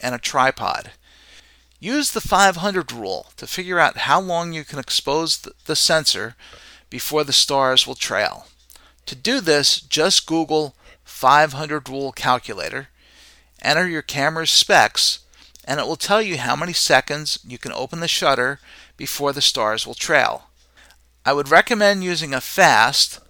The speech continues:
low F ratio, wide field lens, as this will give you more exposure time and a better likelihood that you'll get the comet in your image.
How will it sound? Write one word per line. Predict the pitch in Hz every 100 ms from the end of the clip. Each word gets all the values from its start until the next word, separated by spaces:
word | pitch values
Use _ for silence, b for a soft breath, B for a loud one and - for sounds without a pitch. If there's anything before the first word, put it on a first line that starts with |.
| _
low | 120 120 131
F | - 139 147
ratio, | 135 113 - 110 101 113 - -
wide | 104 123 139 139
field | - 151 131 127
lens, | 151 127 92 - - - B B B B
as | - 127 -
this | 180 -
will | 190
give | 180 165
you | 170
more | 151 131 156
exposure | - - 185 175 135
time | - 127 120 120 - B B B -
and | 135
a |
better | 123 143 143
likelihood | 160 139 147 - 127 120 113
that | 120 -
you'll | 120
get | 123 127
the | -
comet | - 113 113 107 -
in | 113 110
your | 117
image. | 113 78 - -